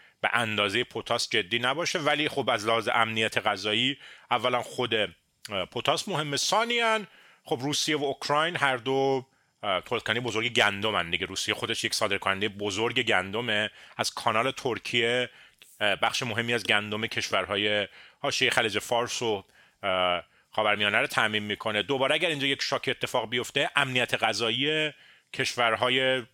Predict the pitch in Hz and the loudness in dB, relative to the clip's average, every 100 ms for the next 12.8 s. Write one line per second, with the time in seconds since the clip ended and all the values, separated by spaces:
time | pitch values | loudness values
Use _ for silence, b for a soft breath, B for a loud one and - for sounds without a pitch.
0 | - 113 101 104 101 113 107 113 117 110 | -8 -2 2 4 2 2 2 2 0 -6
1 | b b b 104 104 98 95 80 - 92 | b b b -2 2 2 2 -2 -10 -10
2 | 101 - - 110 107 104 - 104 101 107 | -10 -14 -8 -2 2 0 0 -2 0 -2
3 | 107 104 101 b b - 98 87 82 87 | 0 -2 -2 b b -4 0 0 -2 -10
4 | - 87 82 76 107 113 120 - 117 - | -6 -2 -2 -4 0 0 -2 -2 -2 -2
5 | 147 143 151 160 143 127 123 120 113 107 | -4 -2 0 0 0 0 2 2 0 0
6 | 107 - 117 123 180 156 196 175 151 165 | -4 -4 -2 -2 0 0 2 2 0 -2
7 | - - 185 180 - 175 170 B B B | -8 -10 -8 -4 0 0 -2 B B B
8 | 131 151 165 143 147 170 170 175 139 113 | -4 -2 0 0 2 0 -2 0 -2 0
9 | 117 117 110 113 147 - 160 156 156 151 | 0 2 2 0 -2 -6 -4 -2 -2 -4
10 | b b b - - 107 101 95 92 - | b b b -10 -2 2 4 2 2 2
11 | 147 - 107 95 92 90 104 - 117 104 | 2 0 -6 -6 -4 -2 -2 0 0 0
12 | 101 117 120 104 - 92 90 | 0 -2 -2 -4 -2 0 0